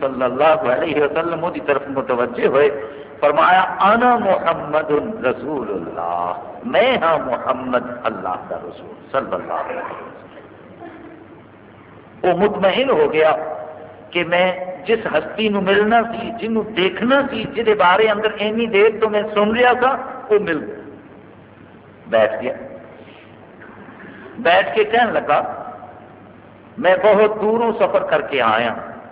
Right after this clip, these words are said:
تواڈے بارے اندر میں سنیا ہویا سی، تے میں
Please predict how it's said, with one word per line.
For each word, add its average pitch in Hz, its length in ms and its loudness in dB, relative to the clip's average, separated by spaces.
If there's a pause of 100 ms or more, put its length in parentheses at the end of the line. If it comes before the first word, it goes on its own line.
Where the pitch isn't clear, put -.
(1400)
تواڈے 175 340 6
بارے 202 400 4
اندر 226 240 2
میں 208 180 2 (100)
سنیا 254 300 6
ہویا 175 300 4
سی، - 80 -6 (1500)
تے 170 100 -2
میں 185 220 4